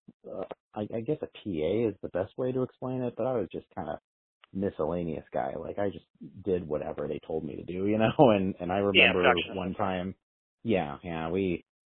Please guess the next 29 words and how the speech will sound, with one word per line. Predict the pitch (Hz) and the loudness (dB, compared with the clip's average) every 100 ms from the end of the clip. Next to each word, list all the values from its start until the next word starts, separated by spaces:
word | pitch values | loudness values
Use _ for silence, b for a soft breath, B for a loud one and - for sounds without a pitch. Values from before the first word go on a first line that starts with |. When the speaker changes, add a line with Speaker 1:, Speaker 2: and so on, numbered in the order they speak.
| _ - | _ -2
Speaker 1:
we, | 107 | 2
we, | 113 117 104 | 4 4 2
we | 107 120 | 2 2
were | 113 - | 2 4
sitting | 156 143 | 2 4
there | 123 92 - | 2 0 0
filming | - 107 95 90 87 - | 0 2 2 0 -2 -2
outside, | 98 87 - 95 92 90 87 78 | -4 -4 0 2 4 4 0 -2
uh, | 87 82 80 - _ _ _ _ _ _ - | -2 -2 -4 -8 _ _ _ _ _ _ -6
I, | 131 - 127 - | -4 -4 -4 0
I | 117 | 2
didn't | 165 127 | 2 2
know | 87 110 | 2 4
it | 123 | 4
at | |
the | 131 | 0
time, | 127 131 135 | -4 -2 0
but | 113 | 2
it | |
was | 90 85 | 2 0
a | - | -2
federal | 107 104 92 | 0 2 0
courthouse. | - - 80 98 120 127 131 - - _ _ _ - | -2 -2 0 -2 -2 0 -2 -8 -20 _ _ _ -10
And, | 95 90 85 | -4 -2 0
uh, | 82 80 139 | 2 4 2
Speaker 2:
Oof. | 117 - - _ _ _ _ _ | 0 -6 -18 _ _ _ _ _
Speaker 1:
<laughs> | - | -4
I | - 123 110 | 4 4 4
know, | 135 113 110 | 6 8 8